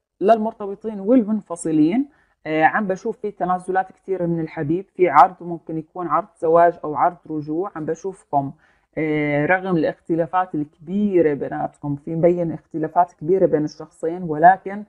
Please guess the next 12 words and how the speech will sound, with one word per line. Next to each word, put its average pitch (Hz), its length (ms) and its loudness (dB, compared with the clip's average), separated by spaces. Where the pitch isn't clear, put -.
آه، 151 200 -8
عم 180 240 -4
بتقربوا 185 420 0
شوي 180 340 -2
شوي 180 380 2
من 180 300 0
بعض. 156 360 4
وهذا 180 280 6
الحب، 185 320 2
في 202 140 -2
حب 190 220 -16
حقيقي، 190 720 -2